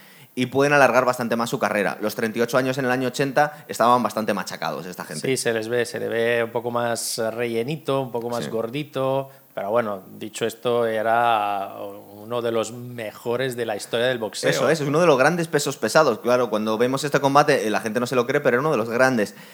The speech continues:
Speaker 1: Él comenta que estaba en su casa y un día llamaron a la puerta y era Don King. Don King en aquel momento no encontraba, eh, rivales para tirarle a Tyson, que era como tirarle carne a los tigres,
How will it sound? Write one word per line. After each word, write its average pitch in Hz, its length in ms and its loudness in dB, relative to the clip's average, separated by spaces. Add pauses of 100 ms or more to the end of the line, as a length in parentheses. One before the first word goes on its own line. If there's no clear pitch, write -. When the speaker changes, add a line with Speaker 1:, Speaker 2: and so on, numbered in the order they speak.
(140)
Speaker 1:
Él 135 160 2
comenta 185 420 6
que 160 80 0
estaba 147 280 4
en 160 40 2
su 165 140 -2
casa 175 260 6
y 160 60 4
un 143 100 0
día 156 300 6
llamaron 135 300 2
a - 20 6
la 151 100 6
puerta 165 380 4
y 120 100 0
era 120 540 4 (180)
Don 127 240 2
King. 123 340 2
Don 127 180 0
King 160 180 2
en 135 100 4
aquel 127 200 2
momento 165 340 4
no 156 80 2
encontraba, 147 720 2 (320)
eh, 120 160 4
rivales 127 480 6
para 117 280 4
tirarle 131 380 2
a 127 80 6
Tyson, 151 400 0
que 127 80 -6
era 110 100 0
como 113 200 -2
tirarle 117 500 2
carne 120 240 2
a 123 40 0
los 113 140 0
tigres, 151 380 0